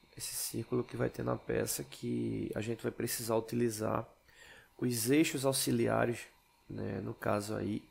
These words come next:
I e J, pra gente poder fazer essa, essa execução, né? Então, até essa parte aí a gente tinha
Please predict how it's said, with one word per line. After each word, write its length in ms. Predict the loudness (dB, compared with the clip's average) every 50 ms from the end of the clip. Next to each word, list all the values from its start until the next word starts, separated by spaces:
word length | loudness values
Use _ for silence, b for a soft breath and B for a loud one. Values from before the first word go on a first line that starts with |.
| _
I 240 | -2 -2 -2 -2 -4 -8 -20 _ _ _ _ _ _
e 120 | -4 -2
J, 460 | -2 -2 -2 0 2 0 0 0 -4 -16 -20 _ _ -8
pra 100 | -8 -6
gente 240 | -6 -6 -10 -10
poder 280 | -8 -8 -6 -4 -4 -6
fazer 600 | -6 -4 -4 -4 -4 -4 -4 -4 -4 -6 -6 -8 B B B B B B B B B B B B B B
essa, 1040 | -8 -4 -4 -2 0 0 0 0 -2 -2 -2 -2 -2 0 -2 -2 -2 -2 -2 -2 -4 -8 -10 -16 _ _ -12 -10
essa 240 | -4 -4 -2 -2
execução, 760 | -2 -4 -4 -6 -6 -6 -8 -6 -4 -4 -4 -6 -8 -10 -12 -14 -18 _ _ _ _ -16
né? 120 | -12 -12 -10 -12 -12
Então, 380 | -12 -10 -8 -6 -6 -4 -4
até 200 | -6 -2 0 2
essa 240 | 2 2 2 -2 -2
parte 380 | 0 0 0 0 0 -2 -2 0
aí 100 | 0 0
a 40 | 0
gente 220 | 0 -4 -6 -6
tinha 240 | -8 -6 -6 -4 -2